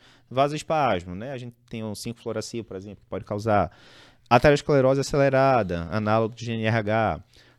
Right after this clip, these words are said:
Trombose coronariana, cisplatina, ciclofosfamida. Enfim, tem vários quimioterápicos que podem predispor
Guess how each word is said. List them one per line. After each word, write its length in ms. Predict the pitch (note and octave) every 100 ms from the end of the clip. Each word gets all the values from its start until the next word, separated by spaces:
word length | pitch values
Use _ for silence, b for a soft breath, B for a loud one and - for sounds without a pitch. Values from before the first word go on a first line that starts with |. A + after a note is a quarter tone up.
| -
Trombose 540 | D#3+ F3+ C#3+ D#3 E3
coronariana, 880 | D#3+ D#3 D3 D3 C3+ C3 A#2+ G2 E2+
cisplatina, 720 | - C#3+ B2+ B2 - B2+ G#2+
ciclofosfamida. 800 | F#2+ A#2 B2+ B2+ - B2+ A#2+ A#2 -
Enfim, 260 | D4+ - F#3+
tem 120 | F#3+
vários 640 | D#3 D#3 G3+ G3+ G3 - -
quimioterápicos 880 | - D#3 D3+ C3+ G2+ G2 - C3+ -
que 100 | -
podem 320 | A#2 G#2+ A#2
predispor 640 | - A#2+ - - F#2 F#2+